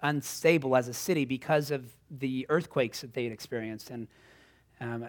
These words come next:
that particularly severe earthquake occurred in seventeen A D. <clears throat> And then sev-, for several years, they suffered aftershocks from that earthquake. And so th-, many in the city were moving out into the,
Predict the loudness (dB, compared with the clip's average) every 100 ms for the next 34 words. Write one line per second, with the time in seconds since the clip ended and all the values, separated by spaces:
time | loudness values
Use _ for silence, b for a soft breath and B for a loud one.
0 | 0 0 2 -4 -4 -2 2 4 4 2
1 | -2 6 8 8 6 2 4 4 4 0
2 | 2 4 2 2 0 0 -4 -4 -2 -2
3 | 0 2 2 0 b b b -14 _ 10
4 | 10 8 2 4 6 6 8 8 8 6
5 | 2 10 10 10 8 10 12 12 10 6
6 | 6 8 6 6 6 8 8 6 0 0
7 | -2 -4 -12 -16 _ _ 2 2 4 0
8 | 0 -6 _ 0 2 4 2 2 0 2
9 | 0 -2 b b b 6 8 8 6 4
10 | 10 10 12 10 8 8 6 6 8 6
11 | 8 8 8 4 -2 0 0 0 2 2
12 | 2 0